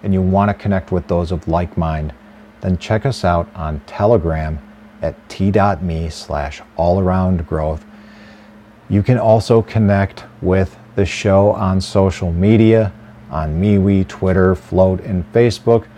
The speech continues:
But admittedly, guys, since resigning from my job a few weeks ago and changing my routine dramatically,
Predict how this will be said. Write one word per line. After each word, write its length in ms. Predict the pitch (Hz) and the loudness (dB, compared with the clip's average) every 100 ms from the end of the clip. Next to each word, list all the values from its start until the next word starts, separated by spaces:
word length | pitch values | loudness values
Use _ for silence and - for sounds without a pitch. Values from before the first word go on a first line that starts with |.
| - - | -20 -6
But 180 | 123 120 | -2 -2
admittedly, 800 | 139 104 110 113 113 98 104 104 | -2 -2 2 2 2 2 2 2
guys, 520 | 92 90 92 92 87 - | 0 -2 -2 -4 -6 -12
since 560 | - - 98 92 - - - - | -14 -4 -2 -2 -4 -20 -20 -4
resigning 560 | 95 87 95 95 92 | -2 0 0 0 -2
from 240 | 85 92 87 | -2 -2 -2
my 140 | 87 | -2
job 500 | 71 85 85 85 82 - | -4 -2 0 0 -4 -12
a 60 | - | -20
few 220 | - 80 | -10 -4
weeks 320 | 85 101 - | 0 -2 -4
ago 420 | 90 95 92 92 - - - - | 0 2 2 0 -4 -18 -20 -10
and 180 | 90 87 | -6 -6
changing 540 | - 98 92 87 90 | -2 0 0 0 -2
my 160 | 87 85 | -2 -2
routine 760 | 82 82 80 - 98 95 92 80 - - - | -2 -4 -6 -2 0 0 0 -4 -14 -20 -10
dramatically, 920 | 78 78 92 98 95 90 87 85 | -6 -2 0 0 -2 -4 -4 -4